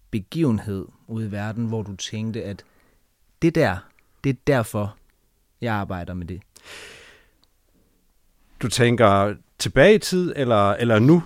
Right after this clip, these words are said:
Speaker 2: nu her?
Speaker 1: Ja, måske,
Speaker 2: Nu?
Speaker 1: ja, det
Speaker 2: Ja.
Speaker 1: kunne godt være noget, du har oplevet i din levetid, eller et eller andet, du har studset over, mens du har ar-, i dit arbejde, hvor du har
Speaker 2: Jamen,
Speaker 1: tænkt, det
Speaker 2: altså,
Speaker 1: her, det er simpelthen
Speaker 2: Jeg tænker faktisk, at geologi jo næsten dagligt i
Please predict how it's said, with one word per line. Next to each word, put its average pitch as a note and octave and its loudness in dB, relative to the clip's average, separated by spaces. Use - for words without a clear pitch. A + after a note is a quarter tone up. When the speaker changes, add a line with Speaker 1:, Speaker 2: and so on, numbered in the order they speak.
Speaker 2:
nu E3 2
her? D3+ 2
Speaker 1:
Ja, G3+ 2
måske, C#4 2
Speaker 2:
Nu? F#3 10
Speaker 1:
ja, D#3+ 6
det A#3+ 2
Speaker 2:
Ja. D3+ 2
Speaker 1:
kunne D#3 -2
godt G3+ 4
være A3+ 8
noget, E3 6
du D#3 2
har B2 2
oplevet B2 0
i A#2 -4
din F3+ -2
levetid, D#3 2
eller A#2+ 0
et A2+ 0
eller C3+ -2
andet, B2+ 0
du A#2+ 0
har G2+ 0
studset C#3+ -2
over, A2+ 2
mens G2+ -2
du A2 -8
har F#2+ -6
ar-, F#2 -8
i G#2 -6
dit G2 -6
arbejde, D3 0
hvor A#2 -2
du A2+ -4
har A2 -2
Speaker 2:
Jamen, C3+ 0
Speaker 1:
tænkt, - -12
det - -10
Speaker 2:
altså, D#3+ 2
Speaker 1:
her, G2+ 4
det A#2+ 0
er A2 -2
simpelthen A2+ -2
Speaker 2:
Jeg - -6
tænker E3+ 0
faktisk, F3 0
at C3 -4
geologi C3+ -2
jo D3 0
næsten B2+ -2
dagligt C#3 0
i A2+ -6